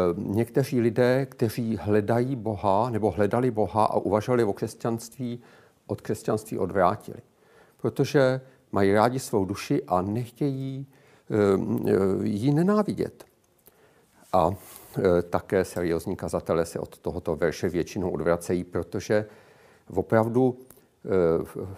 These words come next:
nějaké hurá stylové kázání na toto téma je snadné. Ale nějaké kázání v kontextu života,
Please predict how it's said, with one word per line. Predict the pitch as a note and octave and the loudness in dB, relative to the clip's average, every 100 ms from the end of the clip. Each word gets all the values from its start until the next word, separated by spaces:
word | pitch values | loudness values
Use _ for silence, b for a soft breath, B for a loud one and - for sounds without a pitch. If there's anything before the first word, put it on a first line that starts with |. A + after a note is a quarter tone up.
| B A2+ A2+ | B -14 -8
nějaké | F#2+ G2 G2+ B2 | 0 2 4 2
hurá | G#2 A2 A2+ | 4 6 6
stylové | - C3+ A#2 G#2+ | 4 2 4 4
kázání | - G2 F#2+ A2 A2 | 4 2 4 2 2
na | G#2+ | -2
toto | G2+ G2+ G#2+ | -4 -4 -2
téma | A2+ G2+ G#2+ | 0 2 2
je | G#2 | 0
snadné. | - F2+ F2 F#2 - b b b b b _ | -2 -6 -6 -10 -12 b b b b b _
Ale | G#2 G2+ F#2 F2+ - _ | 2 4 4 2 -8 _
nějaké | G#2+ G2+ A#2 | -2 2 0
kázání | - G#2 G#2+ A#2 A2+ | 4 2 4 2 0
v | |
kontextu | - A2 B2 A2+ - | 0 0 0 -4 -6
života, | G#2 C#3 G#3 - - | -6 -6 -8 -10 -14